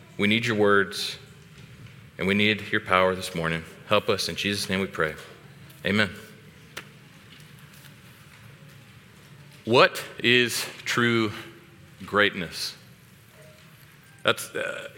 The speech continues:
kind of been a perennial question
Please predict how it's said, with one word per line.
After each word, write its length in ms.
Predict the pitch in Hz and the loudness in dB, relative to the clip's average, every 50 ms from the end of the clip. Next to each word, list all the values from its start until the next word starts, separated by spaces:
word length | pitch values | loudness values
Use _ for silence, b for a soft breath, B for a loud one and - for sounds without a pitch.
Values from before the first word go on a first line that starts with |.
| - - | -20 -4
kind 160 | - 131 135 143 | 0 2 2 2
of 80 | 139 | 2
been 100 | 123 131 | 0 0
a 60 | 120 | 0
perennial 800 | 107 - - - - - 113 107 110 117 123 117 110 104 95 92 92 - - - - - - - - - - - - - - | 0 -4 -10 -8 -4 -2 0 2 2 2 4 2 2 2 0 -2 -4 -8 -18 -20 -20 -20 -20 -20 -20 -20 -20 -20 -20 -20 -6
question 680 | - 117 110 107 - - 117 107 101 98 98 - - | 0 0 0 0 0 0 0 0 0 -2 -6 -12 -20